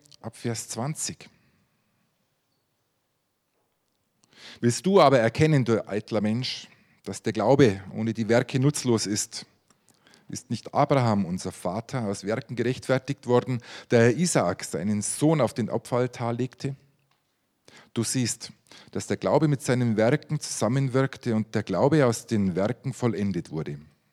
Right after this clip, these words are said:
In Vers sechsundzwanzig. „Denn wie der Leib ohne Geist tot ist, ist auch der Glaube ohne Werke tot.“ Ich sehe,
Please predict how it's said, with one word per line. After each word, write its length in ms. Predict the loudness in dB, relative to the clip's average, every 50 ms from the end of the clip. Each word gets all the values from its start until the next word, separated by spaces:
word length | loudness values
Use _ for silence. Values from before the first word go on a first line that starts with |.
| _ _
In 160 | -16 -16 -16 -14
Vers 420 | -12 -12 -12 -10 -10 -12 -10 -10
sechsundzwanzig. 920 | -12 -12 -10 -8 -8 -8 -8 -6 -4 -4 -4 -4 -6 -6 -10 -10 -10 -10 -14 -20 _ _ _ _ _ _ _ _ _ _ _ _ _ _ _ _ _ _ _ _ -20 -20 _ _
„Denn 140 | -6 -4 -4
wie 60 | -2
der 140 | 0 0 0
Leib 420 | 2 2 2 2 2 2 0 -6 -16 _ _ _ _ _ _ _ _ -20 -20 _ -8
ohne 280 | -4 -2 0 0 0
Geist 560 | 0 0 2 2 2 0 -2 -8 -14 -16 _
tot 260 | -6 -6 -6 -6 -6 -8
ist, 400 | -10 -10 -10 -12 -16 -20 -20 -20 -20 _ _ _ _ _ _ _ _ _ _ _ _ _ _ _ _ _ _ _ _ _ _ _ _ _ _ _ _ -16
ist 180 | -12 -6 -6
auch 120 | -6 -6 -4
der 140 | -4 -6
Glaube 400 | -4 -2 -2 0 0 2 2 2
ohne 200 | 2 2 0 0
Werke 360 | 0 0 -2 -2 -6 -10 -12 -12
tot.“ 380 | -12 -14 -16 -16 -18 -20 -20 _ _ _ _ _ _ _ _ _ _ _ _ _ _ _ _ _ _ _ _ _ _ _ _ _ _ _ _ _ _ _ _ _ -20 _ _ _ _ _ _ _ _ _ _ _ _ _ _ _ _ _ _ _ _ _ _ _ _ _ _ _ _ _ _ _ _
Ich 140 | -8 -6 -2
sehe, 280 | 0 0 0 0 -2